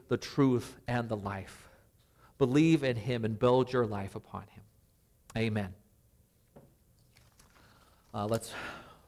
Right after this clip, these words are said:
bow our heads and pray. Dear God, we th-, thank you that you sent your son Jesus to be our Savior and to show us the truth, to be the light in our lives,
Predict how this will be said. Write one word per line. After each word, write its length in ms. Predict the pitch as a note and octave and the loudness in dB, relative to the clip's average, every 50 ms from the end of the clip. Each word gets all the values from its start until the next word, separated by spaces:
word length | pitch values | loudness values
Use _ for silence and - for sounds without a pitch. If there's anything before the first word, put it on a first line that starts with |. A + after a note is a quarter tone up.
| _ _ | _ _
bow 140 | - B2 A#2+ | 2 4 4
our 100 | A2+ G#2+ | 4 2
heads 280 | G#2 G#2 G2+ G2 - | 0 -4 -6 -6 -8
and 120 | G2+ G2 - | -14 -16 -16
pray. 240 | - - - - - _ - - _ _ _ _ _ _ _ _ _ _ _ _ _ _ - _ - - - - - - - - _ - - _ _ _ _ _ _ _ _ _ _ _ _ - _ _ _ _ _ _ _ _ _ - _ _ - | -16 -18 -18 -18 -18 _ -20 -20 _ _ _ _ _ _ _ _ _ _ _ _ _ _ -20 _ -20 -20 -20 -20 -20 -20 -20 -20 _ -20 -20 _ _ _ _ _ _ _ _ _ _ _ _ -20 _ _ _ _ _ _ _ _ _ -20 _ _ 2
Dear 120 | C3+ B2+ | 2 4
God, 260 | B2+ C3 B2+ B2+ B2 | 6 6 6 6 4
we 100 | B2+ B2 | 4 0
th-, 160 | B2 - - - - - _ _ - - | -2 -4 -12 -18 -20 -20 _ _ 0 2
thank 260 | E3 D#3+ C#3+ C3 - | 4 4 4 2 0
you 120 | C3 A#2 | 0 2
that 180 | A2+ A#2+ A2 G#2+ | 2 2 0 2
you 380 | A#2 C3 C#3+ D3 D3 C#3+ C#3+ C#3+ - - - | 2 6 6 6 6 6 2 0 -4 -12 -14
sent 420 | - - - E3 D#3+ D#3+ D#3 - | -14 0 4 4 4 4 2 4
your 140 | D#3+ D3 C#3 | 4 4 4
son 260 | D3 - C3+ B2 A#2+ | 4 2 0 -2 -2
Jesus 340 | A2 A2+ A2+ A#2 G#2+ G#2+ - | -2 -4 -4 -4 -6 -6 -6
to 120 | - - A2+ | -4 -4 0
be 160 | B2 A#2+ A#2+ | 2 2 4
our 140 | A#2 A#2 A2+ | 4 2 0
Savior 580 | - - - A#2+ A#2+ A#2 A#2 A2+ A2 G#2+ G2+ - - - - - - _ _ _ _ _ _ _ - | -2 -2 0 2 2 2 2 0 -2 -2 -2 -6 -14 -20 -20 -20 -20 _ _ _ _ _ _ _ -2
and 80 | C3 B2 | 0 0
to 40 | |
show 280 | A#2+ - - F3 E3+ E3+ | 2 8 10 12 12 12
us 100 | E3 E3+ | 10 6
the 120 | - C#3+ | 4 2
truth, 360 | C3+ - - E3 D3+ A#2+ - - | 2 4 2 2 2 2 2 0
to 80 | C3 | 2
be 120 | B2+ C#3+ D3+ | 4 4 6
the 120 | C#3 B2+ | 6 4
light 360 | B2 B2 B2 C3+ C#3 C#3 - - | 4 2 0 0 0 -2 -4 -4
in 160 | C3 B2+ B2 | -4 -2 -2
our 180 | A#2+ A2+ A2+ A2 | 0 0 0 0
lives, 600 | G#2+ A2 A#2 A#2 A#2 A2 G#2+ G#2 - - - | 0 0 0 0 0 -2 -4 -6 -8 -12 -14